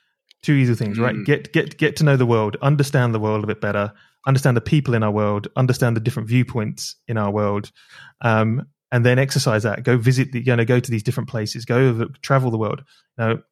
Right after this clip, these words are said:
Speaker 1: I'm not the most traveled person, but I have traveled a little bit, um, and I'm totally the better for it. Um,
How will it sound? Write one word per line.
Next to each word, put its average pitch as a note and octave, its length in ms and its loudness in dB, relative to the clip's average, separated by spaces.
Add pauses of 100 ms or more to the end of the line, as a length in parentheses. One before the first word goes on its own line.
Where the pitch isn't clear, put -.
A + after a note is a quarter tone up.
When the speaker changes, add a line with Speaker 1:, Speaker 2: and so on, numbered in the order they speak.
(120)
Speaker 1:
I'm C3+ 160 4
not C#3 160 4
the C3+ 80 2
most C3 360 0
traveled A#2 340 0
person, B2 280 2
but B2+ 140 0
I A2 60 -4
have A2 120 -2
traveled A2+ 320 -2
a A2 60 2
little A2+ 220 0
bit, - 280 -2 (160)
um, A2+ 440 0 (480)
and A#2 440 2 (160)
I'm A2 200 -2
totally A#2+ 300 0
the A2 100 0
better A2+ 220 -2
for A2 280 -2
it. - 100 -6 (460)
Um, A2 460 0